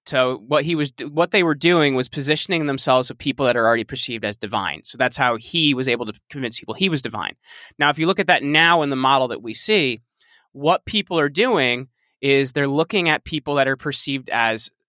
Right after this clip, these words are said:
high-level celebrities, right? So you're looking at Kardashians, you're looking at people that seem untouchable. And what people are trying to do is figure out how they can position themselves with people like that, because these people in some ways are modern version of the divine, you know, people that are untouchable and that are seen in a certain way.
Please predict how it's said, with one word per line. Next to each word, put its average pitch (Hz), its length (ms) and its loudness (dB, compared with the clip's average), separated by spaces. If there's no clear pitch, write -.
high-level 143 540 0
celebrities, 110 640 -4
right? 117 180 0
So - 100 -10
you're 113 60 -12
looking 123 200 -10
at 120 100 -8
Kardashians, 131 880 -2
you're 127 80 -6
looking 131 180 -8
at - 140 -6
people 160 280 -4
that 143 160 2
seem 156 240 0
untouchable. 131 720 -4
And 143 160 -4
what - 200 2
people 220 280 0
are 156 60 4
trying 165 300 0
to 143 60 -4
do 170 460 2
is 131 140 -2
figure 160 200 0
out 127 100 0
how 160 120 2
they 170 100 -2
can 160 200 -10
position 151 540 -4
themselves 131 520 0
with 135 240 -4
people 135 340 -10
like 117 220 -2
that, 156 320 2
because 139 280 -4
these 147 220 0
people 214 360 -2
in 139 80 0
some 160 220 0
ways 131 460 0
are 123 160 2
modern 127 420 2
version 135 320 -2
of 127 80 -8
the 123 60 -12
divine, 120 420 -2
you 135 80 -4
know, 127 80 -2
people 165 240 -4
that 151 80 4
are 139 100 4
untouchable 147 680 2
and 135 80 2
that 123 80 2
are 117 60 -2
seen 147 260 -4
in 127 140 -6
a 110 40 -10
certain 113 340 -6
way. 123 320 -2